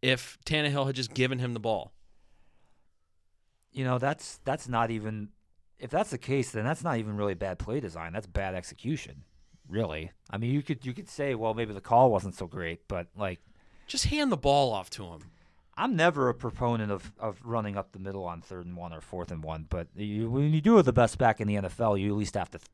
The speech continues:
Speaker 2: consider it.
Speaker 1: And then they did do it on fourth and one, and it got stuffed.
Speaker 2: Yeah.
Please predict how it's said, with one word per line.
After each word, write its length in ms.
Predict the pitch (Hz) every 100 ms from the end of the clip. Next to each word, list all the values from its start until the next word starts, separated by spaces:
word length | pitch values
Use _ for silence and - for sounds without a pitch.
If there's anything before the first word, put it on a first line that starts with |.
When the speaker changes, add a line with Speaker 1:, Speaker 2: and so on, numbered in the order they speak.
| -
Speaker 2:
consider 500 | 82 71 95 78 73
it. 120 | 73 _ _ _ _ _ _ _ - 139 123
Speaker 1:
And 160 | - 139
then 120 | 170
they 100 | 175
did 200 | 165 196
do 120 | 143
it 80 | 123
on 120 | 120
fourth 260 | 120 160 180
and 120 | 113
one, 260 | 95 87 82 _ _ _ _ _ _ _ _ - - _ _ -
and 100 | 113
it 20 |
got 160 | 117
stuffed. 380 | - 131 - - _ _ _ _ _ _ - - -
Speaker 2:
Yeah. 200 | 78